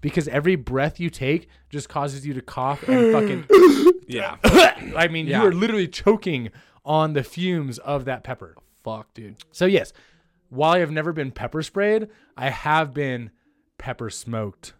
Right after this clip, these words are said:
Speaker 2: Yeah. Something that's accidental.
Speaker 1: Yeah.
Speaker 2: Yeah.
Speaker 1: Well, I mean, I don't know if it was
Speaker 2: Yeah, yeah, yeah,
Speaker 1: necessarily
Speaker 2: yeah.
Speaker 1: accidental.
Speaker 2: You get it.
Speaker 1: 'Cause he was teaching me, and he had been there for ten years, and he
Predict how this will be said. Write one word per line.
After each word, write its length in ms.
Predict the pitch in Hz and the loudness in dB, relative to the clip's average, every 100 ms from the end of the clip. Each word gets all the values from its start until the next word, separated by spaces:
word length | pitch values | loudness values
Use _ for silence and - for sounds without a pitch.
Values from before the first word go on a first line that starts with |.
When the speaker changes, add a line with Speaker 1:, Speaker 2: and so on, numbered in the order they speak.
| - | -8
Speaker 2:
Yeah. 260 | 147 139 - _ _ _ _ - | -4 -2 -6 _ _ _ _ -8
Something 320 | 190 208 226 | -6 -4 -6
that's 140 | 190 - 120 | -8 -8 -8
accidental. 580 | 127 - 117 104 73 _ | -8 -10 -16 -16 -20 _
Speaker 1:
Yeah. 220 | 143 202 160 _ - | -4 -4 -4 _ -16
Speaker 2:
Yeah. 140 | 110 - | -14 -14
Speaker 1:
Well, 160 | 147 151 | -6 -4
I 180 | 147 131 | -2 -4
mean, 140 | 120 | -4
I 200 | 107 107 | -6 -6
don't 180 | 107 90 | -8 -12
know 140 | 95 | -16
if 120 | 95 - | -16 -10
it 60 | |
was 60 | 180 | -2
Speaker 2:
Yeah, 60 | |
yeah, 180 | 190 151 139 | 0 2 0
yeah, 40 | |
Speaker 1:
necessarily 320 | 123 117 123 113 | 0 -2 -2 0
Speaker 2:
yeah. 80 | 117 | 0
Speaker 1:
accidental. 500 | 113 - 135 120 - _ - | -2 -2 -2 -2 -6 _ -16
Speaker 2:
You 140 | 165 | -14
get 120 | 101 | -14
it. 120 | 85 _ | -18 _
Speaker 1:
'Cause 80 | - | -6
he 100 | 175 | -2
was 180 | 185 - | -2 -2
teaching 520 | - 233 233 202 175 | -2 0 2 0 0
me, 340 | 143 135 139 | 0 0 0
and 240 | 139 135 127 | -2 -6 -8
he 160 | 143 | -6
had 140 | 139 113 | -8 -6
been 180 | 139 135 | -8 -8
there 160 | 123 | -12
for 160 | - 113 | -14 -16
ten 260 | - 127 | -14 -14
years, 540 | 113 123 156 139 127 110 | -12 -4 -2 0 -2 -4
and 140 | 113 | -8
he 100 | 110 | -10